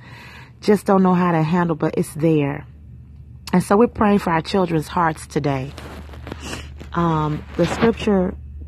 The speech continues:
focus is Colossians three twenty-one. And I picked this one, and there's another one, but I picked this one because sometimes we, we, uh, we discourage our children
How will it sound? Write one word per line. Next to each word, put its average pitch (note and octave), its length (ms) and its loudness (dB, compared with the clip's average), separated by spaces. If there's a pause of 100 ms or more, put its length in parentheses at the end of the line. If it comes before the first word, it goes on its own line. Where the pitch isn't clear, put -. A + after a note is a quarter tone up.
(260)
focus D#3+ 640 0 (540)
is F#3 120 -2
Colossians E3+ 680 0
three F3+ 260 0
twenty-one. D3 880 -4 (640)
And F3+ 280 0
I F#3 100 -2
picked - 420 -2
this G3 260 0
one, F#3 200 0
and E3 120 0
there's E3 200 0
another D#3+ 360 -2
one, D3+ 140 -2
but D#3 100 -2
I D3+ 60 0
picked B3 320 -4
this G3 160 -2
one E3+ 100 0
because D#3 300 -4
sometimes F3 840 -2 (920)
we, G3 300 2 (120)
we, G3 300 2
uh, E3+ 340 0
we G#3 180 -2
discourage G3 560 -2
our D3+ 100 -4
children D3 640 -6